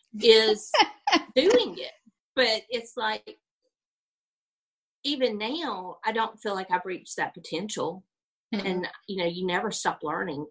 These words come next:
Speaker 1: And that's what I tell my kids. I'm like, you know, don't let circumstance or other people influence you to what your heart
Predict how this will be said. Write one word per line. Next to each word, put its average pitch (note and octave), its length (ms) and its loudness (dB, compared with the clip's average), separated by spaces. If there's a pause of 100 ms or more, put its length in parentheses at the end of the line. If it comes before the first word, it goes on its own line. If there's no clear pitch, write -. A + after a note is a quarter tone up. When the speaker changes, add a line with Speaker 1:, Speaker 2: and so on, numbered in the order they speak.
Speaker 1:
And E3+ 220 -6
that's E3 220 -8
what E3 100 -4
I D#3+ 100 -6
tell D#3+ 160 -8
my D3+ 120 -6 (120)
kids. A#3+ 380 -4
I'm F3 100 -10
like, E3 340 -6
you F#3 80 -20
know, E3 220 -6 (1120)
don't B3 360 0 (300)
let G#3 520 0 (540)
circumstance E3+ 1200 -6 (140)
or F3 600 -2 (520)
other G3 160 -2
people G#3+ 340 -4
influence G#3 500 -4
you F#3 380 -4
to G3 100 -6
what F#3 180 -4
your G#3 120 -12
heart A3+ 480 -4